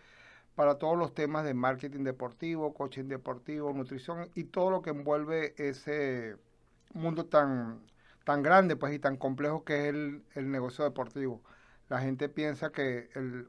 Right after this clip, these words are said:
o pensábamos nosotros que el deporte era solamente la parte física, ¿verdad? Pero bueno, imagínate todo lo que conlleva una organización y una,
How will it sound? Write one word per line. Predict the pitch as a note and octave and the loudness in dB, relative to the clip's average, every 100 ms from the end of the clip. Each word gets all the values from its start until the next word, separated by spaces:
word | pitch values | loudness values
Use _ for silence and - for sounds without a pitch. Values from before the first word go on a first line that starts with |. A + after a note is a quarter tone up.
| - | -6
o | B2 A2+ | -6 -6
pensábamos | B2+ A#2+ D3+ F3 D#3+ B2+ | -8 -2 4 6 6 0
nosotros | C3 B2+ C#3+ | -6 -6 -6
que | C#3+ | -2
el | C3+ | -2
deporte | B2 B2 C3+ D3 | -2 -4 -4 -2
era | C#3+ | -2
solamente | C#3 D3 C#3+ C#3 C#3+ C#3 B2 C3 | 0 -2 0 -2 -2 -2 -4 -6
la | C3+ | -4
parte | C3 B2 C#3 | -4 -4 -6
física, | B2+ G3+ G#3 F#3+ D#3 | -2 -2 -2 0 2
¿verdad? | C3 D#3 F#3+ | 4 0 -2
Pero | C#3+ B2+ | -2 -2
bueno, | D3+ D#3+ | -2 -2
imagínate | C3 C3+ E3 | -4 -4 -8
todo | - G3 F#3+ | 0 4 6
lo | G3 | 4
que | F#3 D#3 | 2 -6
conlleva | D3+ C#3+ D3+ E3 E3+ - - - _ | -4 -2 2 4 2 0 -20 -20 _
una | F#3 F#3+ G3 | 0 2 6
organización | F3+ D3+ C#3+ C3+ C#3 C3 D#3 D#3+ F3 E3+ - - _ _ | 4 4 2 2 -6 -6 -2 0 0 -6 -14 -20 _ _
y | F3+ E3+ | 0 2
una, | E3+ E3+ E3+ E3+ E3 D#3+ C#3+ B2+ A#2+ | 4 2 2 2 4 4 2 0 -4